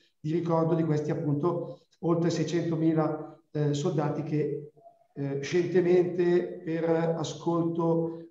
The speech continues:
eh, di, dei propri superiori, insomma, decisero, andarono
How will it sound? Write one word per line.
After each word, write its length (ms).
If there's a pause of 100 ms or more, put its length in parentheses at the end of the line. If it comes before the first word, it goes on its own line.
eh, 380
di, 280
dei 140
propri 200
superiori, 600 (280)
insomma, 260 (180)
decisero, 840
andarono 840